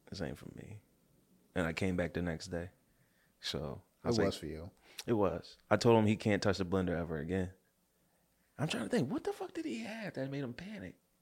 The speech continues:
Speaker 1: Maybe veal bones in the oven.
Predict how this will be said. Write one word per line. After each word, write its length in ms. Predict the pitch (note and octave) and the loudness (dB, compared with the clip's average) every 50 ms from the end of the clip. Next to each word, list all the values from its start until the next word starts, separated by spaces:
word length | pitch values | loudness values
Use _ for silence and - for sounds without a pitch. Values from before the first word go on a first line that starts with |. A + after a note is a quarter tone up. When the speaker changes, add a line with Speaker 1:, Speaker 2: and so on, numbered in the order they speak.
| _ _ _ _ _ _ _ _ _ _ _ _ _ _ _ _ _ _ _ _ _ _ | _ _ _ _ _ _ _ _ _ _ _ _ _ _ _ _ _ _ _ _ _ _
Speaker 1:
Maybe 180 | G#3+ G#3+ F#3 C3+ | -8 -4 -4 -4
veal 340 | G#2+ F#2+ - - A2 G#2+ G2 | -4 -2 0 2 2 2 2
bones 340 | F2+ E2+ F2+ F2 F2 F2 E2 | 2 0 -2 -2 -2 -2 -2
in 80 | F2 F2 | -4 -4
the 60 | - - | -4 -4
oven. 320 | E2+ D2+ C#2+ D2 C#2+ | -6 -6 -6 -8 -12